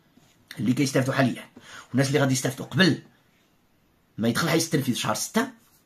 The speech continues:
ما كاين حتى شي تغيير، حتى شي تغيير ولد عمي. ولكن انت اذا استفدتي منه من شهر ستة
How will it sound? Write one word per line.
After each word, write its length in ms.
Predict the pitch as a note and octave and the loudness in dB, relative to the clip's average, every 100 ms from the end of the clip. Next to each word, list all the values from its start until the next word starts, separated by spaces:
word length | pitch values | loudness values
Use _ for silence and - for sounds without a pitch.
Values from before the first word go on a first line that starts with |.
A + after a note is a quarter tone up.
| _ | _
ما 80 | - | -8
كاين 160 | A2+ C3 | -2 0
حتى 100 | E3+ | 2
شي 120 | - | 0
تغيير، 360 | - - - - _ _ _ _ | 0 -4 -12 -20 _ _ _ _
حتى 140 | - B3+ | 4 4
شي 180 | C#4 | 4
تغيير 320 | G#3 F#3 E3 - | 0 2 4 4
ولد 200 | C3 - | -2 -10
عمي. 160 | - - - _ _ _ _ _ _ _ _ _ - _ _ _ _ - | -20 -20 -20 _ _ _ _ _ _ _ _ _ -20 _ _ _ _ 2
ولكن 400 | A#2+ D#3+ D#3 - - _ - | 6 8 6 -2 -20 _ 0
انت 320 | B2+ C#3 C3 B2+ - _ _ _ _ _ _ _ _ _ - _ _ _ A2+ | 2 4 2 -2 -4 _ _ _ _ _ _ _ _ _ -20 _ _ _ 0
اذا 440 | A#2 C#3 C3+ - _ _ _ _ _ _ _ - _ _ _ _ _ - | 2 4 2 -2 _ _ _ _ _ _ _ -20 _ _ _ _ _ -10
استفدتي 600 | - - F#3 D3 - F3+ | -8 0 0 0 0 0
منه 300 | D3+ - - _ _ _ _ _ _ _ _ _ _ - | 0 -2 -10 _ _ _ _ _ _ _ _ _ _ -8
من 180 | G#2 G#2 | -6 -4
شهر 280 | - D#3 D#3 | 2 4 4
ستة 380 | - - - | 0 -6 -14